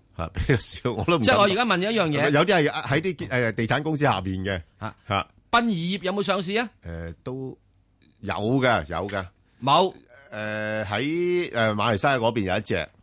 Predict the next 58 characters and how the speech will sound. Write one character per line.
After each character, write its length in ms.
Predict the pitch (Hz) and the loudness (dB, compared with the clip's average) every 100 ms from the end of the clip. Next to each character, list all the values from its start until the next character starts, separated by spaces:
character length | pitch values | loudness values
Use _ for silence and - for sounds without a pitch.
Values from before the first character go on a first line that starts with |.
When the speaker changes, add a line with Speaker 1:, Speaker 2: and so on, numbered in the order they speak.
| - | -8
Speaker 1:
好 100 | 95 | -2
似。 60 | |
Speaker 2:
係， 100 | 190 | 0
馬 160 | 190 208 | 2 2
來 80 | 180 | 2
西 80 | 226 | 0
亞 120 | 220 | 0
嗰 120 | 202 | 0
啲 40 | 208 | 2
吖 80 | 220 | 2
嘛。 80 | 196 | 4
Speaker 1:
係 20 | |
啊， 140 | 185 | 2
係 40 | 185 | 0
啊， 60 | |
香 160 | 127 120 | -4 -6
港 200 | 104 110 | -6 -6
佔。 80 | 117 | 0
Speaker 2:
馬 80 | 196 | 2
來 60 | 196 | 2
西 100 | 233 | 0
亞 100 | 240 | 0
地 140 | 190 175 | 0 -2
方 160 | 226 | -2
多 160 | 226 226 | 0 2
吖 40 | 220 | 4
嘛。 300 | 196 196 190 | 4 2 0
Speaker 1:
嚇。 200 | 92 - _ - _ - | -4 -8 _ -20 _ -4
Speaker 2:
我 140 | 143 | 0
而 60 | 196 | 2
家 140 | 190 | 2
講 160 | 208 208 | 2 0
緊 80 | 226 | 0
殯 120 | 208 180 | 0 -2
儀 200 | 135 151 | -2 -2
業 80 | |
啊， 280 | 170 170 147 95 | 2 2 2 0
Speaker 1:
係。 120 | 95 | -4
Speaker 2:
係 60 | |
北 140 | 139 214 | -2 -2
角 120 | 202 | -2
間 160 | 185 202 | -4 -2
大 140 | 151 | -2
餐 200 | 160 196 | -2 -2
廳 140 | 190 185 | -2 -2
嗰 140 | 165 | -2
間 200 | 180 175 | -2 0
啊。 40 | 165 | 0
Speaker 1:
嗰 120 | 151 | 0
啲 40 | 117 | 0
唔 100 | 82 | -2
上 280 | 80 73 82 | -4 -4 -6
㗎， 80 | 78 | -8
唔 100 | 78 | -8
知 120 | 98 | -8
點 60 | |
解 180 | 95 78 | -6 -6
咧？ 120 | 90 | -8